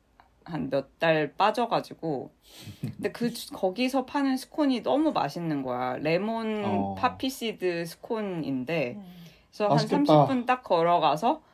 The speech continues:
Speaker 1: 그, 이게 늦게 가면 없어. 그래서 여덟 시에 맞춰서 일곱 시 반쯤 출발해서 딱 가서 스콘을 반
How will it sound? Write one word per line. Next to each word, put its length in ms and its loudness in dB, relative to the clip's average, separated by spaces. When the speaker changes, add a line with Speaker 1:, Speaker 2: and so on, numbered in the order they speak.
Speaker 1:
그, 320 -2
이게 360 2
늦게 420 0
가면 300 2
없어. 420 -6
그래서 320 -2
여덟 320 2
시에 260 0
맞춰서 920 0
일곱 280 -4
시 140 -6
반쯤 420 -4
출발해서 600 -2
딱 180 -4
가서 420 -2
스콘을 800 -2
반 800 -2